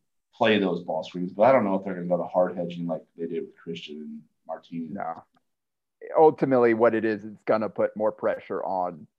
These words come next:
Speaker 2: those guards to get
Speaker 1: Yes.
Speaker 2: through screens and to not get beat.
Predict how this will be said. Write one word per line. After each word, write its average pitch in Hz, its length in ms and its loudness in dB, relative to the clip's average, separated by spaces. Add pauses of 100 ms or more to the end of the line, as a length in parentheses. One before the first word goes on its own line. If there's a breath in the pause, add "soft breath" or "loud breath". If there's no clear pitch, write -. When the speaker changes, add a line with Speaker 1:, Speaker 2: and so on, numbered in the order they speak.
Speaker 2:
those 104 200 -6
guards 92 580 -4
to 87 220 -10 (140)
get - 140 0
Speaker 1:
Yes. - 100 -8
Speaker 2:
through 101 160 -8
screens 90 520 -14 (100)
and 101 100 -8
to - 100 -18
not 107 200 -8
get - 180 -12
beat. 90 220 -12